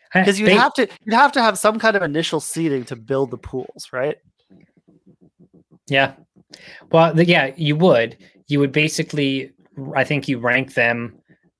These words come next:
Speaker 1: based on standings, probably.
Speaker 2: Yeah.
Speaker 1: Um, and I think what you could even do to juice this up a little bit is make it like the N C double A tournament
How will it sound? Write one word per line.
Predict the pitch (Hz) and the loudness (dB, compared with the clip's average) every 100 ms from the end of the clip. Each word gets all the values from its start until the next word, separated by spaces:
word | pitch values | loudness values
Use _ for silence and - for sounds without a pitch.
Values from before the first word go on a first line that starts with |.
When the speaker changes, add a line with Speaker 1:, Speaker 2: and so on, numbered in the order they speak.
| _ - | _ 0
Speaker 1:
based | 131 127 - | 0 0 0
on | 123 123 120 120 117 - _ _ _ _ - | 2 2 0 -2 -8 -16 _ _ _ _ -6
standings, | - 135 127 120 120 - - - _ _ _ _ _ | -2 0 0 0 -2 -6 -12 -14 _ _ _ _ _
probably. | 139 120 113 110 113 123 - _ _ _ _ - | -2 0 -2 -4 -4 -6 -12 _ _ _ _ -8
Speaker 2:
Yeah. | 131 | -2
Speaker 1:
Um, | 123 120 113 120 - _ _ | 0 2 0 -4 -12 _ _
and | 147 135 | 0 0
I | |
think | 131 - 247 214 | 0 2 2 2
what | 151 | 0
you | 156 147 | 0 0
could | 127 | 2
even | 202 165 | 4 4
do | 117 117 | 2 -2
to | 113 | -2
juice | 107 - 139 - | -6 -2 -2 0
this | 110 - | -2 0
up | 135 120 | 0 0
a | |
little | 110 151 | 0 2
bit | 113 110 110 - - _ | 2 0 -2 -8 -20 _
is | 131 123 | -4 -2
make | 123 147 151 | 0 2 2
it | 147 | -2
like | 127 120 139 - - | 0 2 0 -4 -6
the | 143 147 | 0 2
N | 151 | 0
C | - | 0
double | 151 151 156 | 2 4 4
A | 156 | 2
tournament | - 160 156 160 | 0 0 2 0